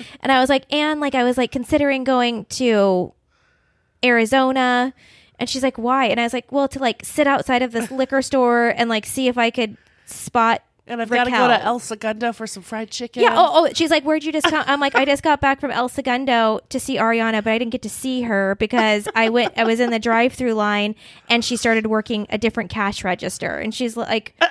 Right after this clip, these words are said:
Speaker 2: <laughs>
Speaker 1: like, "I sound like a
Speaker 2: Cuckoo.
Speaker 1: psychopath." It's like, I went, we went from, like, kind of being on top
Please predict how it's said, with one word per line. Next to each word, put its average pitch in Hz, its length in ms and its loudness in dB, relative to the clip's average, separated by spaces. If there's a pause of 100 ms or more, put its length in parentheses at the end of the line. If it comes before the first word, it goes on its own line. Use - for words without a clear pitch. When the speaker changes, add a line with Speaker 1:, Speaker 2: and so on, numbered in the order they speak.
(360)
Speaker 2:
<laughs> - 400 -10
Speaker 1:
like, - 140 0
"I 330 120 4
sound 339 360 -2
like 381 140 -4
a 339 80 -2
Speaker 2:
Cuckoo. 403 500 0
Speaker 1:
psychopath." - 960 -6 (1700)
It's 311 120 2
like, 349 200 2
I 285 100 2
went, 302 300 -4
we 320 180 -2
went 294 320 -4
from, 370 180 0
like, 349 200 -4
kind 269 260 0
of 254 140 -2
being 240 520 0 (460)
on 240 300 2
top 208 440 0